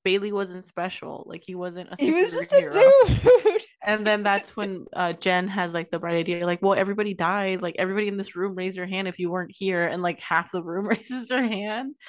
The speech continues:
Speaker 1: Then they're like, "Uh, okay, he can, he can do testimony." <laughs>
Speaker 2: Right, right. 'Cause all of a sudden they're, like, being faced with, like, "Oh, are we really gonna make it precedent that, like, if you've ever died, you no longer have rights?" <laughs>
Speaker 1: Right. So we get a courtroom special. Bum, bum, bum. Bailey says that his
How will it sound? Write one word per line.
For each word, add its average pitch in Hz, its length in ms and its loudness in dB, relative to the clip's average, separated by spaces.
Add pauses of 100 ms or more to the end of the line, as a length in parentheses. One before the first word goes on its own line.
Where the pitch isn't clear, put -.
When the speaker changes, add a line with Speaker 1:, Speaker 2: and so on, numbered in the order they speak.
(200)
Speaker 1:
Then 196 140 -2
they're 208 80 2
like, 196 240 -2
"Uh, 185 260 -2
okay, 196 160 -8
he 196 160 -10
can, 214 400 -8
he - 140 -20
can 196 160 -10
do 185 120 -10
testimony." - 600 -18
<laughs> - 40 -20 (640)
Speaker 2:
Right, 262 400 -2
right. 285 320 -4
'Cause 415 140 -4
all 330 80 2
of 320 80 -4
a - 20 -16
sudden 330 160 -6
they're, 302 140 -4
like, 262 200 -4
being 254 200 -6
faced 240 220 -2
with, 233 100 -6
like, 247 140 0
"Oh, 247 180 4
are 240 100 4
we 247 120 -4
really 233 280 6
gonna 233 140 4
make 220 180 0
it - 160 -4
precedent 220 640 0
that, 208 200 4
like, 214 180 2
if 247 100 -2
you've 220 220 -4
ever 202 300 2
died, 196 500 4
you 202 80 -4
no 185 140 0
longer 180 200 -2
have 196 160 -4
rights?" 170 680 -6
<laughs> - 320 -12
Speaker 1:
Right. - 120 -18 (240)
So 196 200 -8
we 190 80 -4
get 196 160 -2
a 185 80 -6
courtroom 202 520 -6
special. 185 560 -6
Bum, 190 220 -2
bum, 170 220 -6
bum. 202 300 -2
Bailey 202 300 0
says 190 220 -6
that 170 180 0
his 202 360 -4